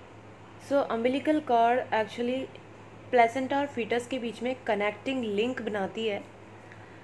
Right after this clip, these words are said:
अम्बिलिकल कॉर्ड के कारण ही fetal ब्ल-, blood जो है वो placenta तक जाता है और प्लेसेंटा से जो blood है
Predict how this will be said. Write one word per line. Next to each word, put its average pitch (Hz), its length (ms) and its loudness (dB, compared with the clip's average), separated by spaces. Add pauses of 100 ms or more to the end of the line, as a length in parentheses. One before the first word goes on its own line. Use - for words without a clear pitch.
(420)
अम्बिलिकल 214 480 2
कॉर्ड 214 320 4
के 240 120 2
कारण 220 440 2
ही 254 260 -2
fetal 247 480 0
ब्ल-, 220 400 0 (260)
blood 214 420 4
जो 220 180 2
है 214 220 4
वो 220 100 2
placenta 214 540 0
तक 220 140 -2
जाता 202 380 -2
है 214 160 2
और 220 80 2
प्लेसेंटा 220 600 2
से 233 160 0
जो 226 160 0
blood 202 260 0
है 190 240 -2